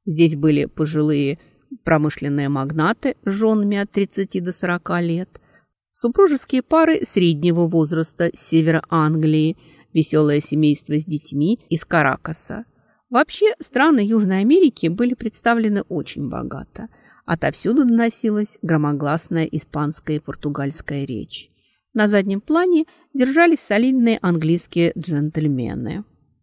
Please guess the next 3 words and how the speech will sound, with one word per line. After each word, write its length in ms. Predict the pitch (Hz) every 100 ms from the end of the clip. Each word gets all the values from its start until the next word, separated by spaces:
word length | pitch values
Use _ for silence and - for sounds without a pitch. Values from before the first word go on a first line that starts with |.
| _ _ _ _
Двое 500 | 160 147 156 139 -
священников, 1000 | - - 127 - 190 262 190 - 113 - _ _ -
врач 480 | 156 143 247 -